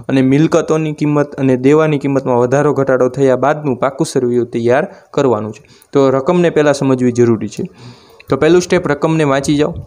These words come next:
અને હવાલાઓ ટિક કરો. હાર્દિક, અલ્પેશ એક ભાગીદારી પેઢીના ભાગીદારો છે. નફા નુકસાન ફાળવણીનું પ્રમાણ પાંચ જેમ ત્રણ હતું બેયનું, બરોબર? બે જ ભાગીદાર છે,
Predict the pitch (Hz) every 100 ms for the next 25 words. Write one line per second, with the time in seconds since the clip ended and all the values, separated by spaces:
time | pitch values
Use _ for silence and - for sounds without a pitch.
0 | - 131 127 127 135 127 127 127 123 -
1 | 117 131 _ _ _ _ _ 131 143 156
2 | 202 147 151 160 165 - 165 147 139 139
3 | 147 143 139 135 131 120 117 127 131 131
4 | 131 135 135 139 135 165 160 - 156 147
5 | 139 147 139 143 135 123 127 127 131 117
6 | 120 117 107 113 107 107 107 143 170 135
7 | 135 123 127 120 104 107 -